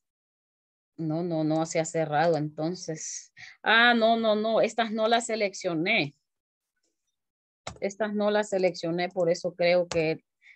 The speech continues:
las tendría que seleccionar. Tendría que haber seleccionado desde aquí hasta aquí para que él agarrara esta, esta validación. Entonces solo le pone en la, en la columna donde inicia, aunque aquí quizás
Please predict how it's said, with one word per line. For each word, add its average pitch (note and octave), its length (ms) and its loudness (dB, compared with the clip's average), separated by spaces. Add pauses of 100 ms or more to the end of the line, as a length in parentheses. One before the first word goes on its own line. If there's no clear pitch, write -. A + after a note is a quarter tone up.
las F3 180 -4
tendría F#3 460 4
que G3+ 140 -4
seleccionar. F#3 760 -2
Tendría F3 400 -2
que F#3 100 -4
haber F3 200 -2
seleccionado E3+ 800 0
desde D3 280 -2
aquí G3 320 -4
hasta F#3 240 -2
aquí F#3 220 -6
para F#3 280 0
que D#3+ 280 -2
él E3+ 100 0
agarrara D3+ 680 2
esta, D3+ 400 -6 (420)
esta D#3 320 -2
validación. D#3 680 0
Entonces F3 420 -4
solo F#3+ 240 2
le G3+ 120 4
pone G#3 640 0
en F#3+ 140 -2
la, E3+ 120 -2 (100)
en F#3 240 0
la E3+ 180 -2
columna F#3 520 -2
donde G3 360 -2
inicia, A3 540 -2 (300)
aunque G3+ 360 4
aquí B3+ 480 0
quizás A3 360 -2